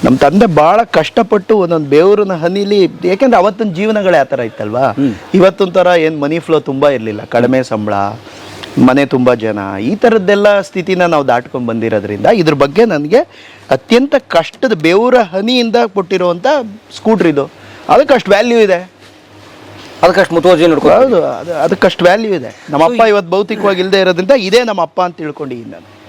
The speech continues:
Speaker 1: ಇದನ್ನೇ ನಮ್ಮ ತಂದೆ ಪ್ರತಿರೂಪದಲ್ಲಿ ನೋಡ್ತಾ ಇದ್ದೀನಿ.
Speaker 2: So ಅದನ್ನೇ ನೀವು ಹೇಳಿದ್ದು ಯಾವುದೋ ಒಂದು ಬೇರೆ ಇಂಟರ್ವ್ಯೂನಲ್ಲಿ. So ನೀವು ಯಾತ್ರೆ ಹೊರಡ್ತಾ ಇರೋದು ನೀವು, ನಿಮ್ಮ ತಾಯಿ ಮತ್ತು ನಿಮ್ಮ ತಂದೆ?
Speaker 1: ಹೌದು, ನಮ್ಮ ತಂದೆನೂ ನಮ್ಮ ಜೊತೆ ಇದ್ದಾರೆ. ನಾವಿಬ್ಬರೇ ಅಲ್ಲ, ಈ ಯಾತ್ರೆಯಲ್ಲಿ ತಾಯಿ ಮಗ ಇಬ್ಬರೇ ಅಲ್ಲ, ಮೂರು ಜನ ಇದ್ದೀವಿ.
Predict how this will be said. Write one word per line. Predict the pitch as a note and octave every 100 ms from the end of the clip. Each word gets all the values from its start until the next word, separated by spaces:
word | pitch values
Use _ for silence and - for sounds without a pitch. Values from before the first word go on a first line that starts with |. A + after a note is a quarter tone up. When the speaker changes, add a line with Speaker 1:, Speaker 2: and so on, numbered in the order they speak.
| - - - - C3
Speaker 1:
ಇದನ್ನೇ | D3 F3 F3+ G3+ B3
ನಮ್ಮ | A3 F#3
ತಂದೆ | E3 E3+ F#3
ಪ್ರತಿರೂಪದಲ್ಲಿ | D#3 D3 D#3+ D3 C#3 D#3+ C4+
ನೋಡ್ತಾ | D3+ A#2+ A2+
ಇದ್ದೀನಿ. | - - - - - - -
Speaker 2:
So | F#3+
ಅದನ್ನೇ | F3+ A#3
ನೀವು | A3+ F3
ಹೇಳಿದ್ದು | F3+ D#3+
ಯಾವುದೋ | D#3 D#3
ಒಂದು | B2
ಬೇರೆ | C#3 D3 C#3
ಇಂಟರ್ವ್ಯೂನಲ್ಲಿ. | B2+ C#3+ C3+ A2 F#2 - -
So | F3
ನೀವು | F3 E3
ಯಾತ್ರೆ | D3 E3+ G#3
ಹೊರಡ್ತಾ | E3+ D#3+ F#3
ಇರೋದು | E3 F#3+
ನೀವು, | E3 F3 F#3 G3+
ನಿಮ್ಮ | F3
ತಾಯಿ | C#3 C#3 G#3
ಮತ್ತು | G3+ D#3
ನಿಮ್ಮ | D3+
ತಂದೆ? | C3 B2+
Speaker 1:
ಹೌದು, | A2+ A#2+ E3 E3 D2+ - - -
ನಮ್ಮ | B2+ B2
ತಂದೆನೂ | A#2+ D3 G3 B3+
ನಮ್ಮ | D4+ A#2+ A#2
ಜೊತೆ | A2+ - A2+
ಇದ್ದಾರೆ. | G#2 G2+ A#2 B2 - - - - - - - -
ನಾವಿಬ್ಬರೇ | C#3+ D3+ D3 F#3
ಅಲ್ಲ, | C#3 A#2+ C3
ಈ | A2+ B2
ಯಾತ್ರೆಯಲ್ಲಿ | B2 D3 C#3 D#3
ತಾಯಿ | D#3 F3+ C#3
ಮಗ | B2 B2
ಇಬ್ಬರೇ | B2+ G2+ A2+
ಅಲ್ಲ, | G#2 G#3+
ಮೂರು | D#3+ B2+ A2
ಜನ | G#2
ಇದ್ದೀವಿ. | C#3+ E3+ E2 D#2+